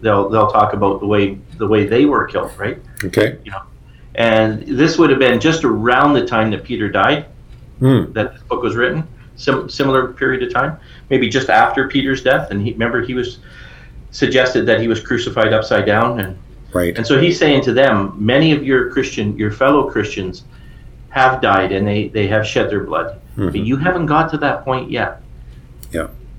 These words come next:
Speaker 1: And now he's gonna talk about God treating us, um, as, as children that he loves. And this will not fit a modern audience.
Speaker 2: Mm.
Speaker 1: I, I, I cannot bring this to Aurora College,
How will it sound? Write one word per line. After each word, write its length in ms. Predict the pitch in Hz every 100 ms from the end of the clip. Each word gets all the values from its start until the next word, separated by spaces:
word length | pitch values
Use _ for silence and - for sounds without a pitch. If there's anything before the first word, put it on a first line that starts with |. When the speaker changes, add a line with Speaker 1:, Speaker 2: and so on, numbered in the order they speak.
| -
Speaker 1:
And 140 | 104 120
now 200 | 139 160
he's 100 | 147
gonna 220 | 139 123
talk 300 | 131 120 120
about 460 | 110 113 110 98 - - - 117
God 520 | 120 131 135 131 -
treating 420 | - 127 120 120 113
us, 360 | 110 - -
um, 420 | 107 104 104 101 98 - - - - - -
as, 440 | 110 107 104 - -
as 160 | 107
children 400 | - 127 120 120
that 120 | 113 113
he 80 | 107
loves. 400 | 123 - - - - - - 120
And 220 | 127 113
this 380 | 165 220 - 131
will 240 | 143 131
not 360 | 127 139 139 -
fit 360 | - 135 - -
a 80 | 104
modern 440 | 104 107 113 113
audience. 600 | 107 104 98 90 - - - - - - -
Speaker 2:
Mm. 80 | 113
Speaker 1:
I, 100 | 131
I, 340 | 107 135 - - 135
I 40 | 147
cannot 460 | 147 123 143 147
bring 220 | 131 131 120
this 300 | 120 120 -
to 840 | - 113 110 104 104 104 98 95
Aurora 460 | 107 107 120 123 -
College, 600 | 113 110 110 107 -